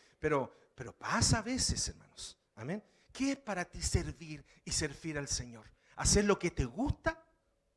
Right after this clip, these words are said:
¿Hacer lo que me gusta a mí? ¿Eso es servir? ¿Eso es ser fiel al Señor? ¿Lo soy fiel cuando me va bien? No, pastor, yo soy pero tremendo. Es cuando, cuando todo anda bien, porque algo anda mal,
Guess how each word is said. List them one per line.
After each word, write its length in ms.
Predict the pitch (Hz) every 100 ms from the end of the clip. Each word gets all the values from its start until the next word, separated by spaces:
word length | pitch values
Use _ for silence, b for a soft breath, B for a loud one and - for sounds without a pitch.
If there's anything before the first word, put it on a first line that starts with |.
| _ _ _
¿Hacer 320 | - - 196
lo 120 | 196 190
que 120 | 147
me 120 | 135
gusta 400 | 127 240 - 269
a 20 |
mí? 200 | 269 339 _ -
¿Eso 260 | 175 -
es 60 | 277
servir? 420 | 311 285 302 320 _ _ _ _ _ _ _ _ _ -
¿Eso 200 | 208 247
es 60 |
ser 200 | 262 254
fiel 200 | 247 254
al 100 | 269
Señor? 240 | - 294 B B
¿Lo 100 | 175
soy 220 | - 208
fiel 200 | - 233
cuando 240 | 233 185 165
me 120 | 165
va 100 | 175
bien? 180 | 226 254 B -
No, 260 | 190 170
pastor, 300 | 143 - 165
yo 100 | 120
soy 200 | - 143
pero 260 | - 120 95
tremendo. 540 | 110 190 269 170 151 -
Es 200 | 147 151
cuando, 200 | 139 131 b
cuando 300 | - 143 135
todo 240 | - 196 269
anda 160 | 285
bien, 320 | 330 349 127 - _ _ _ _
porque 200 | - 135
algo 320 | 151 143 180
anda 160 | 202 202
mal, 220 | 240 302